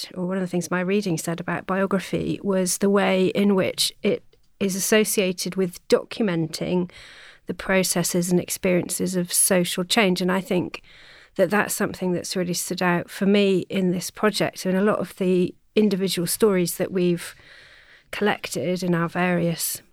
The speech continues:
trips and things that we've done have been about individual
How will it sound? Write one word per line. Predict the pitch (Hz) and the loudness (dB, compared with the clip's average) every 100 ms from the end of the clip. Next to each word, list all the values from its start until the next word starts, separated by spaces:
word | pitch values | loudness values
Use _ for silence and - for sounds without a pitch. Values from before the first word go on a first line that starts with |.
| _ - | _ -4
trips | - - - | -2 -2 -2
and | 185 185 180 | 0 0 2
things | 185 180 | 2 2
that | 175 - | -2 -2
we've | 185 | 0
done | - 196 185 | 2 2 2
have | 170 202 | 0 0
been | - 190 | 0 0
about | 180 175 175 - | 2 0 0 -4
individual | 208 202 190 196 190 - 185 180 180 | -4 -2 0 -2 -2 -2 0 2 0